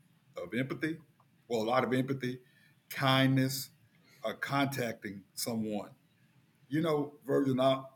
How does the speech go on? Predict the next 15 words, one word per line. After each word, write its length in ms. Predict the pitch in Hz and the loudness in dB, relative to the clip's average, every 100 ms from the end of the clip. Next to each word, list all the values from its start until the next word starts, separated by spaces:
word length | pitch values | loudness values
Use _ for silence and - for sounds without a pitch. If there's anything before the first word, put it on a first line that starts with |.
| - - | -12 -2
I'm 120 | 135 | 2
not 180 | 131 117 | 2 4
gonna 240 | 120 104 - - | 0 0 -8 -8
get 140 | 131 107 | -6 -2
long-winded, 540 | 117 123 113 107 107 | -2 0 0 0 0
but 120 | 104 | 0
I'm 160 | 107 104 | 0 0
very 220 | 123 117 | 0 -2
passionate 640 | - - 123 117 120 104 95 | -6 -2 -2 0 -4 -4 -4
about 300 | 95 98 - | -4 -4 -4
this 160 | 98 | -8
because 340 | - 87 107 104 | -8 -8 -4 -4
I've 160 | 95 | -2
seen 520 | - - 127 123 117 101 | -2 0 2 2 0 0
what 300 | 110 101 | -2 -2